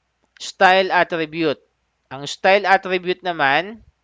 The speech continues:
ayan, kung mapapansin ninyo, dito nasa ano yan, ah, nasa loob ng start tag, di ba? So, dahil attribute lang siya.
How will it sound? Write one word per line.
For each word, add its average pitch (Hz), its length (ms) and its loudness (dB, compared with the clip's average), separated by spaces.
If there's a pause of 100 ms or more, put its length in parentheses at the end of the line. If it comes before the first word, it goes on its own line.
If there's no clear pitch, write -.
(800)
ayan, 127 240 -2
kung 175 160 -2
mapapansin 170 640 2
ninyo, 175 320 -4
dito 156 320 -4
nasa 147 400 -2
ano 143 160 -6
yan, 147 240 4 (560)
ah, 135 800 0
nasa 151 240 -2
loob 147 400 -4
ng 135 560 -6
start - 480 -6
tag, 135 320 2 (320)
di 110 80 -20
ba? 147 400 -6 (320)
So, - 160 -20
dahil 131 320 -2
attribute 131 640 -8
lang 123 160 -8
siya. 131 400 0